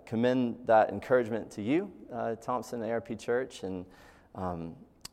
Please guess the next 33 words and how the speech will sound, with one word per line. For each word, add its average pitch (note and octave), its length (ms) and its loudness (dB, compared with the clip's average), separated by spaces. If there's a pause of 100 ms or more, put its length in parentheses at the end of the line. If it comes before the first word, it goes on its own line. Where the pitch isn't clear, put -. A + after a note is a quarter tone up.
it G2+ 80 0
was F2+ 200 -2
very A2+ 440 6
evident F#2+ 480 2
his G2+ 200 -4
gratitude G2 520 2
and F2 200 -6
passion, F2 600 -8 (100)
uh, F2+ 220 -6
for F#2 260 -6
you, F2 340 -6
his F#2 200 -6
flock. E2+ 420 -4 (1300)
Uh, G#2 140 2
this C#3 240 0
morning, D#3 320 6
we're C3+ 140 4
gonna C3 160 6
be B2+ 260 4
looking C#3 500 4 (140)
at A#2 160 2
the A2+ 140 6
beginning C3 540 2
of A#2+ 360 4 (100)
the A2 120 2
Lord's C3+ 360 6
Prayer C#3+ 360 6
together. F#2+ 500 2 (840)
And C3 140 4
I, C3+ 220 6 (100)
I B2+ 120 6
do E3+ 220 2
this, C3+ 440 6